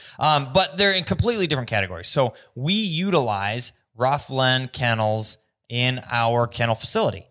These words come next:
They are awesome. They're lightweight. They clean up easy. They're durable. All of those things are fantastic. Um, we want something safer, and especially people that ra-,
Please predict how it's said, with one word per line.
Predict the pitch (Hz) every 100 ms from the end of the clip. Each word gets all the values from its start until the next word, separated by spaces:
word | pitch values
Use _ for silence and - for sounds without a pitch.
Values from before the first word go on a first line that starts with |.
| _ _ _
They | 113 113
are | 101 95
awesome. | 107 127 - 131
They're | 101
lightweight. | 95 98 120 147 147
They | 117
clean | - 110 123
up | 147 147
easy. | 143 135
They're | 127 101
durable. | 95 135 139 135 135 131
All | 123 156 180
of |
those | 156 139
things | 143 123
are | 117
fantastic. | 113 101 104 95 - 98 - - - -
Um, | 110 113 110 90 - -
we | 95 104 127 127
want | 120 120 147 170 175
something | - - 160 151 - 139 123
safer, | - 131 120 - 107 101 104
and | 107
especially | 110 - 165 180 180
people | 131 147 139 131
that | 117 110
ra-, | 117 117